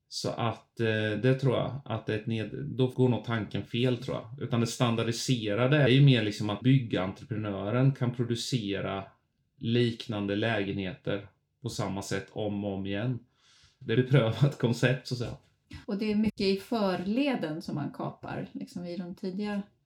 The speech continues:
Speaker 1: Ja, det skulle jag säga att det är. Det är entreprenören som, som kapar på kostnaderna.
Speaker 2: En del kallar det industriellt byggande. Vilket begrepp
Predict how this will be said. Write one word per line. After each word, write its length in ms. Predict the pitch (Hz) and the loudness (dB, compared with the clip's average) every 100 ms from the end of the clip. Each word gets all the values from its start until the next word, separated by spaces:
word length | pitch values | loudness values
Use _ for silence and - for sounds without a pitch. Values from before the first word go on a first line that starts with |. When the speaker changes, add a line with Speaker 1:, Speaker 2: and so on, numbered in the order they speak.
| - | -4
Speaker 1:
Ja, 480 | 135 135 131 143 139 - _ | 4 6 6 6 2 -8 _
det 140 | 135 | 2
skulle 200 | 135 135 131 | 4 4 4
jag 60 | |
säga 240 | 131 123 101 | 4 2 0
att 120 | - | 0
det 100 | 104 | -4
är. 140 | 117 - _ _ _ _ _ _ | -4 -10 _ _ _ _ _ _
Det 140 | - 120 | -2 2
är 40 | |
entreprenören 840 | 117 117 - 127 127 107 101 113 117 | 4 2 0 4 4 4 0 0 -2
som, 400 | 117 113 113 - | -2 -2 -4 -4
som 200 | 117 113 | -4 0
kapar 320 | 117 107 - | -2 -2 -8
på 100 | - | -8
kostnaderna. 640 | 98 95 - 95 98 104 110 _ _ _ _ _ _ _ | -10 -8 -6 -6 -4 -6 -10 _ _ _ _ _ _ _
Speaker 2:
En 160 | 208 196 | 0 2
del 200 | 185 190 | 2 -2
kallar 320 | - 214 214 | -4 -4 -4
det 120 | 208 - | -6 -8
industriellt 920 | - 185 180 202 214 - 226 226 220 - | -6 -6 -4 -6 -8 -6 -6 -6 -12 -10
byggande. 760 | 226 208 202 208 214 220 220 226 | -8 -6 -6 -4 -4 -6 -8 -6
Vilket 420 | 208 - 196 - | -8 -6 -8 -6
begrepp 440 | 202 190 202 202 | -6 -2 -4 -6